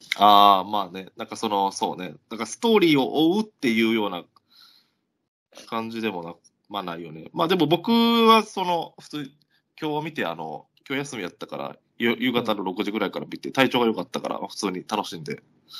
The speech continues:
Speaker 2: あー、よかった、よかった。
Speaker 1: うん。見れましたよ。まあその、ほんとね、なんかね、いろんな家族とかが出てきてね。
Speaker 2: うん。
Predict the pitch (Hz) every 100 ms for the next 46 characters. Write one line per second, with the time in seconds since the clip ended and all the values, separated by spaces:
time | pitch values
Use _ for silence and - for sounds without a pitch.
0 | - 123 117 113 104 - 101 92 - -
1 | 98 - _ _ - 104 82 67 - _
2 | _ _ _ - 90 87 90 - - -
3 | _ _ - - - - _ - 127 123
4 | 113 104 101 98 95 - 135 - 127 123
5 | 101 98 95 85 82 80 - _ _ -
6 | 104 104 113 110 131 120 104 101 90 80
7 | 82 90 87 - 80 90 85 71 - _
8 | _ _ _ - 110 95